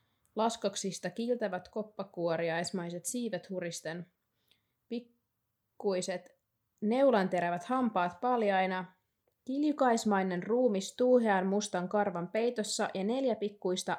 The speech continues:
nyrkkiä raivokkaasti ojossa. Harry ruiskautti hutsumyrkkyä sen naamalle. Se jähmettyi heti ja putosi kuluneelle matolle yllättävän lujasti tömähtäen. Harry poimi sen matolta ja heitti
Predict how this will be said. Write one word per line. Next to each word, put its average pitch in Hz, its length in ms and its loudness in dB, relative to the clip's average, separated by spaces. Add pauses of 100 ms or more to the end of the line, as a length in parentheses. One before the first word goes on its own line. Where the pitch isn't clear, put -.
nyrkkiä 202 800 2
raivokkaasti 202 1080 0
ojossa. 170 580 0 (1400)
Harry 254 540 0 (200)
ruiskautti 208 840 0
hutsumyrkkyä 214 720 0
sen 180 260 0
naamalle. 151 600 -2
Se 180 140 -4
jähmettyi 220 640 0
heti 247 280 -2
ja 220 80 0
putosi 190 420 -6 (100)
kuluneelle 233 540 2
matolle 170 560 -2
yllättävän 170 580 -4
lujasti 190 380 -2
tömähtäen. 160 760 -10 (1200)
Harry 180 260 -6
poimi 254 300 0
sen 240 180 2
matolta 190 520 0
ja 170 80 -6
heitti 151 340 -8